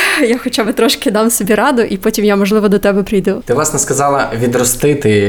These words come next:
Speaker 2: т-, тих, ті речі, яких нам не вистачало в стосунках. Але як це зробити, якщо партнер недоступний?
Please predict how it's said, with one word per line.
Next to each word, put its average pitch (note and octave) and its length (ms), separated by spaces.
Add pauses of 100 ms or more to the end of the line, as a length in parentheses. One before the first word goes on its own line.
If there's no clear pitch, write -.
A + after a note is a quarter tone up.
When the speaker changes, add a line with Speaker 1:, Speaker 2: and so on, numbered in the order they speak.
(280)
Speaker 2:
т-, - 160
тих, B2 300
ті - 180
речі, B2 320
яких A2 320
нам A2+ 360
не A2+ 80
вистачало A2 520
в A2 40
стосунках. G#2+ 600
Але A#2 140
як D3 180
це B2 80
зробити, A2+ 640 (320)
якщо A#2 400
партнер A#2 440
недоступний? G#2+ 720